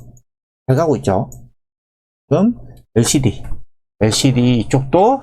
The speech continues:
조금 관심 있게 지켜볼 필요는 있을 것 같고요. 그다음 마지막으로, 코스피가, 코스피가 오늘 좀 조정해서 좀 심란하겠지만, 이런 기사를 보시기 바랍니다.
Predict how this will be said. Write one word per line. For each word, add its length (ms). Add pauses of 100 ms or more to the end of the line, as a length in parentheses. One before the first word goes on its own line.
조금 420
관심 400
있게 300
지켜볼 420
필요는 240
있을 120
것 100
같고요. 400 (600)
그다음 140
마지막으로, 880 (1200)
코스피가, 920 (500)
코스피가 180
오늘 240
좀 140
조정해서 520
좀 140
심란하겠지만, 1200
이런 300
기사를 300
보시기 260
바랍니다. 500